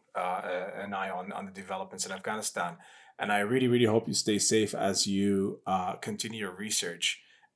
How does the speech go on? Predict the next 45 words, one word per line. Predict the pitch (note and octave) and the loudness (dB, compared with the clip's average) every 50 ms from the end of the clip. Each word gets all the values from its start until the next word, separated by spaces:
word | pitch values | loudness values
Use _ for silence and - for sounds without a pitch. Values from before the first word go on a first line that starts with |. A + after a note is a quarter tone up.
| _ - | _ -4
And, | G2 G#2 G#2 G2 F#2+ G2 F#2+ | 0 0 2 0 0 -2 0
uh, | F#2+ F#2+ F#2+ F#2+ F#2+ G2+ | 0 2 2 4 2 2
hopefully | F#2+ A#2 A2+ A2+ - - A#2 A2 G#2+ | 2 0 -2 -2 -2 -6 -4 -2 -2
we | G#2 G#2 G#2 | -2 -2 -4
can, | - - G#2 G2+ G2+ | -4 -4 -2 -4 -2
uh, | G2+ G2+ G2 G2 F#2+ F#2+ G2 | -2 -2 0 2 2 2 0
follow | - - A2+ A2 G#2+ | 2 0 2 2 2
up | A2 G#2+ - | 0 0 0
on | A2 A2 G#2+ G#2 | 0 -2 -2 0
that | G#2+ G#2 G2+ | 0 0 0
on | G#2 G2+ G#2 | 0 -2 -2
our, | G2 F#2+ F#2+ F#2+ F#2+ G2 - - | -2 -2 -2 -2 -2 -4 -6 -8
once | A2 A2 A2 G#2+ - - | -8 -6 -2 -2 -2 0
you're, | A2 G#2 G2 G2 F#2+ - - - | 0 -2 -2 -2 -4 -8 -10 -8
you're, | - G#2 G#2 - | -6 -6 -4 -4
you're | - G#2 G#2 | -6 -6 -6
back | G2+ G#2+ G2+ G2 F#2+ - - | 0 2 2 2 2 0 -6
in, | G2+ F#2+ F#2+ F#2+ | -10 -10 -10 -8
uh, | F#2+ F#2 F#2 F2+ F2+ F2+ F#2 _ _ _ _ _ _ _ _ - | -6 -4 -4 -4 -6 -8 -10 _ _ _ _ _ _ _ _ -10
in | A2+ | -10
a | G#2 | -8
position | - - G#2 A2 G#2 - - G#2+ | -8 -6 -8 -4 -4 -4 -4 -4
to | - A2+ | -6 -4
report | G#2+ G2 - G2+ G#2 G2+ - | -6 -4 -2 -4 -4 -2 0
back. | G#2+ G2+ G2+ G2+ | 2 2 2 2
But | G#2 G#2 - | 0 -4 -2
thank | - B2 C3+ C3+ | 0 0 2 4
you | D#3 | 2
so | B2+ - - C#3 C3+ C3 C3+ | 2 4 6 8 8 8 8
much | C3+ B2 A#2 A2 - | 8 6 4 2 0
for | - - A#2 G2+ | -2 -2 -2 -2
today, | - - G2+ G#2 G2+ F#2+ G#2 A2+ A2+ | -2 -4 -6 -4 -4 -2 -2 -2 -2
and, | G#2+ G#2 G#2 - - | -2 -4 -6 -6 -8
and, | G#2 G2+ G2+ G2 F#2+ - - | -8 -8 -8 -8 -10 -16 -8
uh, | - G2+ G2 G2 F#2+ F#2 F#2+ F#2+ - - - - - - - _ - | -4 0 0 2 2 2 0 -2 -4 -12 -20 -20 -20 -20 -20 _ -2
really, | C3+ C#3 B2+ B2+ C3 | -2 0 0 0 0
really | - B2+ C3 B2+ A#2+ | 0 0 0 0 2
take | A#2+ A#2 A2+ | 0 0 0
care | - A#2+ A2 | 2 2 2
of | G#2 G#2+ | 2 2
yourself | G#2+ G2 - - G#2+ G2 - | 0 2 2 2 2 2 0
while | G#2 G2+ | 0 0
you're | F#2+ F#2+ | 2 2
out | F#2+ F#2 F2+ | 2 2 0
there. | F2+ F#2 F#2 - - | -2 -4 -4 -4 -8